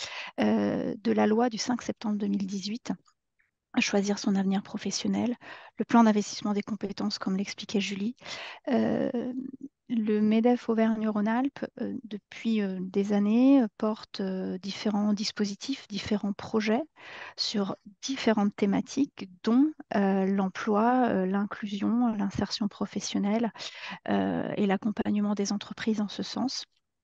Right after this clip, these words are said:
Et, euh, finalement, dans le cadre de la genèse du projet indispensable, nous avons partagé, euh, des constats, euh, avec nos partenaires, euh, historiques.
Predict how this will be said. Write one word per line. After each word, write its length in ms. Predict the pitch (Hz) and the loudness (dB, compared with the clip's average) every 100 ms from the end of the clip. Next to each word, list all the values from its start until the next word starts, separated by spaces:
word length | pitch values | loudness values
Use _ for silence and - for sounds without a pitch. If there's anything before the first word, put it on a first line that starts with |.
| _ _ _ _ _ _ - | _ _ _ _ _ _ -4
Et, 200 | 220 233 | 2 4
euh, 60 | 208 | 4
finalement, 560 | - 220 214 214 233 | 2 2 2 2 4
dans 140 | 262 214 | 4 4
le 120 | 196 | 0
cadre 460 | - 226 226 208 202 | 2 2 2 0 -2
de 100 | 196 | 0
la 160 | 196 | 0
genèse 380 | 202 214 226 226 | 2 2 2 0
du 120 | 220 | -4
projet 280 | - 214 208 | -4 -2 0
indispensable, 720 | 202 202 - 202 - 226 247 | 2 0 -2 -6 0 2 4
nous 200 | 220 214 | 4 4
avons 220 | 202 214 | 2 2
partagé, 840 | 208 240 226 - 240 226 233 226 202 _ - | 2 2 2 4 4 4 2 0 -8 _ -6
euh, 120 | 190 202 | -4 0
des 140 | 208 | -2
constats, 560 | - 214 - - 208 - - - - - - - | 0 -2 -2 0 0 -2 -18 -20 -18 -18 -14 -4
euh, 560 | 208 214 185 170 226 - - | -2 -2 -2 -4 -6 -6 -2
avec 360 | 202 214 - | 0 0 0
nos 160 | 208 202 | 0 2
partenaires, 760 | 202 - 226 208 214 214 202 | 0 0 0 2 4 4 2
euh, 520 | 202 190 190 - - - | 2 2 0 -2 -4 -4
historiques. 640 | 233 - 208 262 - - | -4 0 2 0 -2 -14